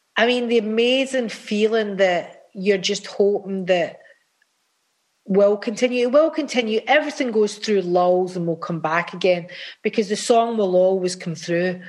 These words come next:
But yeah, I mean, I, I remember hearing hip hop and just going, "What? This is just,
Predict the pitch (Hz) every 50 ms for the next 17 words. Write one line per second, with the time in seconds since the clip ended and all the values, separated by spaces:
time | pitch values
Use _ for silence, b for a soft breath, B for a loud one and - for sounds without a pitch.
0 | B B B B B B B B B _ - 233 226 214 208 208 - - - -
1 | - - _ _ _ _ _ _ _ _ _ _ _ _ _ _ _ _ _ _
2 | _ _ _ _ _ _ _ _ - 226 220 208 254 247 254 254 247 233 - 214
3 | 220 233 226 220 214 208 196 202 214 208 208 - 220 214 233 240 247 220 202 196
4 | 196 208 208 202 196 175 - - 202 190 190 190 170 202 190 - - 202 190 180
5 | 185 185 180 175 - - - 165 165 165 160 - - _ _ _ _ _ _ _
6 | _ _ _ _ _ _ _ _ - - - - - - _ _ _ _ _ _
7 | - - 185 180 - - 190 185 170 156 - - - 165 156 - - - _